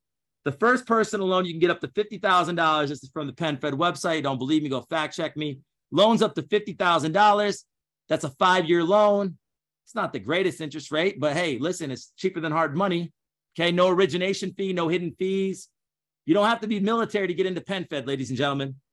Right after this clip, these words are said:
You can walk in the door, get this fifty thousand dollars piece of cake, six eighty credit score or higher. Now, if you get into this, all right, uh, this is gonna pull from Experian,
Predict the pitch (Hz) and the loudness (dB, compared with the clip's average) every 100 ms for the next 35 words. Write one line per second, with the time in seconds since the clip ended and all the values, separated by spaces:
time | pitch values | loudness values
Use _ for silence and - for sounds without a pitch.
0 | - 143 156 156 220 220 208 147 185 190 | -12 -6 0 4 4 4 -2 2 4 4
1 | 143 180 180 - 180 156 175 160 151 156 | 4 -2 -2 -10 -12 -6 -2 -2 0 -2
2 | 151 143 - _ _ _ 185 160 - 160 | -2 -4 -8 _ _ _ -8 -8 -6 -4
3 | 98 - - 190 202 185 - 180 170 185 | -6 -8 -4 -2 0 0 0 -4 -2 -2
4 | 160 143 135 104 101 _ _ _ _ - | 0 0 0 -4 -12 _ _ _ _ -6
5 | 165 170 95 _ _ _ _ - 147 156 | -2 -2 -2 _ _ _ _ -8 -6 -4
6 | 175 226 226 220 135 214 196 180 151 - | -2 0 0 -4 -8 -4 -2 -2 -4 -8
7 | _ 113 135 175 214 - - _ _ _ | _ -8 -4 -4 -4 -12 -18 _ _ _
8 | _ _ 127 151 202 214 _ _ 143 147 | _ _ -4 -4 -4 -10 _ _ -8 -6
9 | 135 156 175 190 175 185 180 175 156 - | -6 -8 -6 -4 -4 -6 -6 -8 -8 2
10 | 190 170 165 202 | 2 2 -2 -6